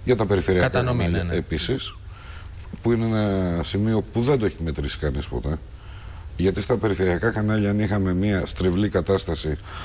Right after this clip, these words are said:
Speaker 1: στα πανελλαδικά, αντίστοιχη είχαμε και στα περιφερειακά. Επομένως, αν πάμε σε μία άλλη λογική,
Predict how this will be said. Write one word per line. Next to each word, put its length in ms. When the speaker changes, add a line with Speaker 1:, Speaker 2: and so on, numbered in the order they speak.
Speaker 1:
στα 180
πανελλαδικά, 580
αντίστοιχη 500
είχαμε 220
και 80
στα 120
περιφερειακά. 640
Επομένως, 520
αν 140
πάμε 200
σε 120
μία 240
άλλη 140
λογική, 600